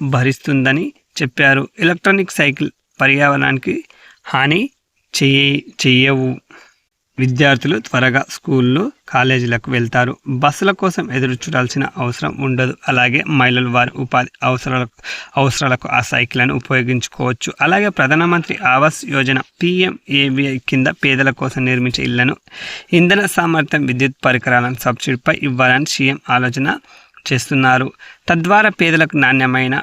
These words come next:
విద్యుత్ పరికరాలను తక్కువ ధరకే పొందగలరు. అలాగే సీఎం చంద్రబాబు ప్రభుత్వం భవనాల్లో సోలార్ విద్యుత్ని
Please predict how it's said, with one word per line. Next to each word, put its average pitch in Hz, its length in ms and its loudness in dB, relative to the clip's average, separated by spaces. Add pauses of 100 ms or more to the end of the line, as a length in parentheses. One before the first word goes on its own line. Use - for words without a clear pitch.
విద్యుత్ 127 400 -2
పరికరాలను 123 440 -2
తక్కువ 123 280 -2
ధరకే 127 360 -2
పొందగలరు. 127 720 -2
అలాగే 120 460 0
సీఎం 190 360 0
చంద్రబాబు 143 440 -2
ప్రభుత్వం 135 580 -2
భవనాల్లో 127 460 0 (100)
సోలార్ 131 320 -4
విద్యుత్ని 131 640 -2